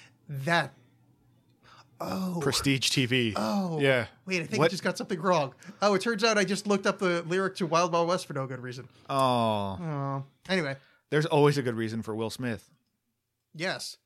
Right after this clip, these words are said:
Speaker 1: If you're like, "Hey, I need a magical Negro for this movie."
Speaker 2: Yes.
Speaker 1: And that wasn't racist, people at home. That's a term in s-, filmmaking.
Speaker 2: Mm-hmm.
Speaker 1: If you look up, t-, or T V tropes dot com. Or
Speaker 2: Yeah.
Speaker 1: probably, probably books too.
Speaker 2: Maybe.
Speaker 1: All right. So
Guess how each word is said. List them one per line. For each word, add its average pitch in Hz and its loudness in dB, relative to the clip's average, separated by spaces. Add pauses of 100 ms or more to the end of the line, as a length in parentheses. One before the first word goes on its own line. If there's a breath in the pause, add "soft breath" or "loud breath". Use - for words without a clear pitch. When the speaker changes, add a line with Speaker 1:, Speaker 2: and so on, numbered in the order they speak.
(140)
Speaker 1:
If 139 -16
you're 165 -4
like, 143 -4
"Hey, 180 0
I 160 -2
need 165 -6
a 160 -2
magical 156 -4
Negro 160 -6
for - -14
this 131 -14
movie." 120 -14
Speaker 2:
Yes. 117 0
Speaker 1:
And 175 -2
that 208 2
wasn't 240 0
racist, 214 -2
people 170 -2
at 147 -2
home. 156 0
That's 147 0
a - -10
term 170 -2
in 170 -4
s-, 165 -6 (200)
filmmaking. 113 -10 (100)
Speaker 2:
Mm-hmm. 147 4
Speaker 1:
If 143 -6
you 147 -4
look 156 -4
up, 170 -4
t-, - -16
or 226 0
T 269 -6
V 220 -2
tropes 139 -6
dot 190 -4
com. 139 -6 (600)
Or 175 -12 (560)
Speaker 2:
Yeah. 131 -2 (100)
Speaker 1:
probably, 143 -2 (240)
probably 170 -2
books 135 -8
too. 139 -6 (800 loud breath)
Speaker 2:
Maybe. 151 2 (420 loud breath)
Speaker 1:
All 208 2
right. 143 -2
So 202 -2